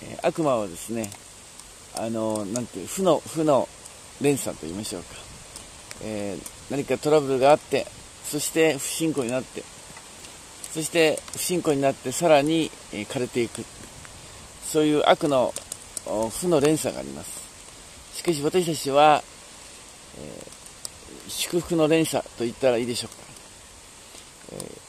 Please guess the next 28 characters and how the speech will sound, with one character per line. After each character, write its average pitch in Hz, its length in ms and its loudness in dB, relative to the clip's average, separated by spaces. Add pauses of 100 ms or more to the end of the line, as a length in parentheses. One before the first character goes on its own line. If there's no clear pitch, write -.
(680)
え - 20 -6
ー、 143 160 2
喜 170 100 0
び 160 100 2
が 151 100 4
増 147 100 4
し - 140 -4
加 170 80 2
わ 151 180 8
る、 95 100 -4 (420)
感 170 180 0
謝 151 120 -2
が 120 140 2
増 113 140 -4
し - 120 -8
加 147 100 0
わ 135 100 8
る、 117 160 0 (1120)
え - 60 -6
ー、 - 20 -4
信 165 260 0
仰 160 200 0
が 156 100 8
増 147 140 4
し - 120 -4
加 170 100 0
わ 151 200 10
る、 127 140 -2